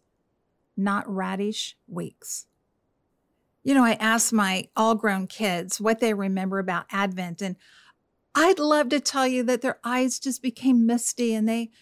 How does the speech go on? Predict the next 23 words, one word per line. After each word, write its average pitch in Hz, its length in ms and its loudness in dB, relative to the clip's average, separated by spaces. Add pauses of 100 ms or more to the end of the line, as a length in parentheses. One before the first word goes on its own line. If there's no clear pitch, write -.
(120)
recalled 240 720 0
all 240 100 2
these 240 200 0
precious - 600 -4
memories 226 580 2
of 202 280 -4
the 208 100 0
nativity 196 500 -4
story. 175 500 -6 (1120)
But 302 120 4
alas, 269 600 2
I 240 220 2
cannot. 180 500 -4 (840)
Candles 262 760 2 (180)
was 233 160 2
a 233 60 2
top 208 320 -2
response, - 720 -10 (560)
followed 320 600 0
by 285 160 0
statements 233 680 0
such 214 320 -2
as, 196 400 -2